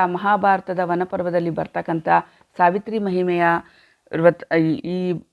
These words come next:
ಕಥಾಭಾಗವನ್ನ ಶ್ರವಣ ಮಾಡಬೇಕು ಅಥವಾ ಓದಬೇಕು. ಈ ದಿನ ನಾವು ಸಾವಿತ್ರಿಯ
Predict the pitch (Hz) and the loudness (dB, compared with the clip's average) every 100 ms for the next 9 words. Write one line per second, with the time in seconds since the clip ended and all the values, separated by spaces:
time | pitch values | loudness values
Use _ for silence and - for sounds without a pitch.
0 | - 185 196 214 196 196 175 170 170 269 | -2 0 2 2 2 0 0 0 -2 -4
1 | - _ _ _ - 196 185 226 233 202 | -6 _ _ _ 0 4 4 4 4 2
2 | 175 175 185 175 220 226 - 220 196 160 | -2 -2 -4 -4 -6 -8 -2 0 2 0
3 | 113 - - _ _ _ _ _ _ _ | -6 -12 -20 _ _ _ _ _ _ _
4 | _ _ _ 240 269 285 262 233 196 196 | _ _ _ 2 4 6 4 4 2 0
5 | 202 - _ 190 180 233 240 247 247 | -4 -8 _ 6 6 6 -2 0 2